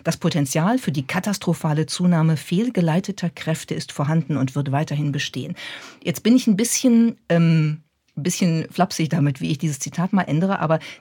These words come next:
die fehlgeleiteten Kräfte sind in der Tat das, was mir bei dieser App eingefallen ist. Denn diese Eisenhower-App besteht aus vier Feldern und geht wiederum auf eine Idee von Dwight Eisenhower zurück,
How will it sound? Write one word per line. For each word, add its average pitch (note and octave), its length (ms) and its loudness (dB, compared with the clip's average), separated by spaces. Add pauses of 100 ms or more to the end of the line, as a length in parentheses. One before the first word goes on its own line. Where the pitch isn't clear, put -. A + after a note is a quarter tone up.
die D#3+ 80 0
fehlgeleiteten A3+ 840 -2
Kräfte C#3 360 -4
sind D3 180 -6
in D#3+ 60 -2
der F3 100 0
Tat F3+ 260 -2
das, F3+ 160 -2
was E3+ 140 -2
mir E3+ 100 2
bei D#3+ 120 0
dieser D#3 220 -2
App - 120 -8
eingefallen D3+ 480 0
ist. - 180 -4
Denn F3 100 4
diese F#3 240 0
Eisenhower-App F#3+ 640 0 (280)
besteht A3 400 -2
aus E3 200 2
vier C4 220 0
Feldern F#3 500 2
und E3 200 -2
geht G3+ 320 0
wiederum E3 460 2
auf C#3 120 -4
eine D3 160 -2
Idee D3 340 -2
von A3 180 0
Dwight F#3 260 0
Eisenhower E3 440 2
zurück, D#3+ 320 -2